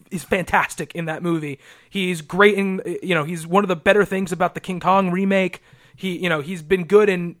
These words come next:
just about everything he's ever been in. Um, d-, does he say, does it say Ben Grimm to me <laughs> when I see him? N-, absolutely not. The, the way he looks does not look, I've always said that the way he, people, people look does not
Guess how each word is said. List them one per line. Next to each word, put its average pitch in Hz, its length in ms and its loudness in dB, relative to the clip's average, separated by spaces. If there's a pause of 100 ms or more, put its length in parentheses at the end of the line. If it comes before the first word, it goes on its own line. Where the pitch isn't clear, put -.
just 196 260 0
about 185 140 0
everything 196 240 0
he's 175 100 0
ever 175 140 2
been 156 200 -2
in. 131 180 -12 (520)
Um, 143 480 2 (720)
d-, 208 200 6
does 180 200 2
he 165 80 -6
say, 202 360 2
does 170 160 -4
it 165 80 -10
say 208 120 0
Ben 185 280 -2
Grimm 202 220 4
to 220 80 -2
me 226 180 0
<laughs> - 0 -
when 214 180 2
I 185 120 2
see 214 240 0
him? 240 180 2 (100)
N-, 180 240 -8
absolutely 208 520 4
not. 233 280 4
The, 175 120 -2
the 180 160 2
way 196 120 2
he 196 100 -2
looks 262 320 4
does 185 160 -8
not 185 240 -2
look, 214 140 -2 (220)
I've 185 120 2
always 220 160 8
said 240 100 2
that 202 60 2
the 180 80 0
way 185 140 2
he, 185 100 0
people, 180 800 -2
people 180 260 -4
look 165 280 -4 (400)
does 170 180 0
not 165 480 0